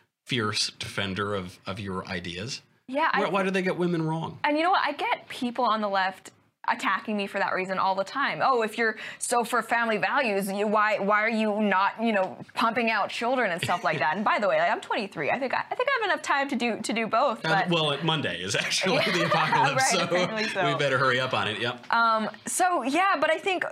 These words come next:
Speaker 2: the reason why there are a lot of these conservative women who are so outspoken is that I think,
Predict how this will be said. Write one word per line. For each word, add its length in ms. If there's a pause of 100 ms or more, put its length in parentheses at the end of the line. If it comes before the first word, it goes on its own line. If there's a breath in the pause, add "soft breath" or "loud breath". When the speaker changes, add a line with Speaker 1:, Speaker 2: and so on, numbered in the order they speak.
(120)
Speaker 2:
the 560
reason 340
why 420
there 160
are 40
a 40
lot 140
of 60
these 220
conservative 720
women 500
who 120
are 140
so 240
outspoken 600
is 160
that 280 (260)
I 120
think, 260